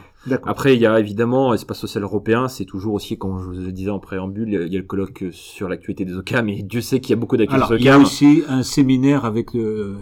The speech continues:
Speaker 1: avec l'O C I R P qui est envisagé au mois de novembre, hein, c'est ça ?
Speaker 2: Ah, l'O C I R P avec, euh, l'ensemble des partenaires,
Speaker 1: L'ensemble.
Speaker 2: euh, euh, de toute façon, l'ensemble des acteurs mutualistes et paritaires et de
Speaker 1: On va
Speaker 2: l'assurance.
Speaker 1: parler de la perte d'autonomie à ce moment-là.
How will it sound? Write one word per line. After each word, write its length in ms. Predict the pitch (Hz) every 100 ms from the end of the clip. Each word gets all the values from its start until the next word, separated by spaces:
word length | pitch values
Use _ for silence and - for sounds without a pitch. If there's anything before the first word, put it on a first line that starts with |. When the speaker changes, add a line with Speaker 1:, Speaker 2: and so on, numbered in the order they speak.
| - - - - -
Speaker 1:
avec 200 | 120 -
l'O 80 | 139
C 140 | -
I 20 |
R 40 | 180
P 40 | -
qui 120 | 120
est 140 | 117 123
envisagé 580 | 107 110 120 104 123 143
au 80 |
mois 140 | 120 123
de 60 |
novembre, 360 | 117 107 98 92
hein, 40 | 104
c'est 120 | 104
ça ? 200 | - 104
Speaker 2:
Ah, 80 | 98
l'O 80 | 107
C 200 | - 156
I 20 |
R 20 |
P 80 | 147
avec, 240 | 107 110
euh, 60 | 101
l'ensemble 560 | 90 90 101 131 160 131
des 100 | 110
partenaires, 600 | 110 - 110 113 117 107
Speaker 1:
L'ensemble. 120 | 95
Speaker 2:
euh, 720 | 90 90 87 80 76 78 - - - - -
euh, 40 |
de 180 | 80 80 -
toute 100 | 104
façon, 160 | 110 98
l'ensemble 340 | 110 123 156 135
des 140 | 110
acteurs 260 | 123 147 120
mutualistes 600 | 113 127 120 139 139 113
et 340 | 107 107 107
paritaires 560 | 104 107 110 101 120 113
et 40 |
de 40 | 107
Speaker 1:
On 40 |
va 40 |
Speaker 2:
l'assurance. 300 | 107 123 175
Speaker 1:
parler 200 | 196 143
de 60 | 131
la 80 | 139
perte 160 | 147
d'autonomie 480 | 120 113 127 151 143
à 60 | 107
ce 120 | -
moment-là. 340 | 101 98 90